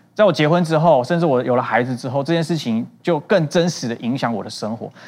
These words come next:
像最近防疫期间都待在家里，我在家里的时间非常的长，所以，呃，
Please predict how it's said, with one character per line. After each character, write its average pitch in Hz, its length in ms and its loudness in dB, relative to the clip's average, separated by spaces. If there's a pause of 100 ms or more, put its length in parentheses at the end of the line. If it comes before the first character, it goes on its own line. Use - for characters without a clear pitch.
像 175 140 -2
最 180 100 2
近 175 100 2
防 147 220 0
疫 165 80 0
期 - 160 -6
间 131 340 -2
都 143 140 -2
待 131 120 2
在 127 100 2
家 113 180 0
里， 101 220 -6
我 123 160 -2
在 151 120 2
家 156 140 2
里 143 80 -2
的 120 80 -2
时 - 140 -12
间 127 120 -4
非 131 160 -4
常 120 160 -4
的 104 60 -4
长， - 260 -12 (400)
所 - 140 -2
以， 139 160 0 (720)
呃， 131 300 4